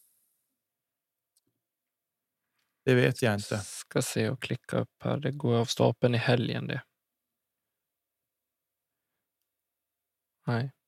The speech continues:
Speaker 2: Ser inte henne i deltagarlistan, faktiskt.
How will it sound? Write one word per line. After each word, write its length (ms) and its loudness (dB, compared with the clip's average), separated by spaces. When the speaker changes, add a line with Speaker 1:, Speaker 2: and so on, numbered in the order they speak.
Speaker 2:
Ser 300 0
inte 440 -2
henne 340 -4
i 320 -8
deltagarlistan, 1000 -2
faktiskt. 680 -8